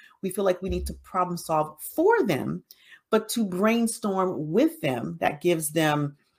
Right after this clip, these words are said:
um, that invites them into this problem solving process, engage them and brainstorm with them what a solution could be. Because if we always are solving problems or,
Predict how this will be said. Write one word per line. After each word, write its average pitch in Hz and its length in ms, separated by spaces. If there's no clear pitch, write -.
um, 151 380
that 156 260
invites 170 500
them 156 200
into 165 460
this 147 220
problem 160 320
solving 139 400
process, - 680
engage 180 880
them 135 400
and 175 180
brainstorm 170 580
with 185 240
them 139 360
what 151 180
a 156 80
solution 139 580
could 120 220
be. 185 320
Because 175 260
if 185 140
we 202 160
always 220 480
are 185 80
solving 185 760
problems 165 580
or, 147 440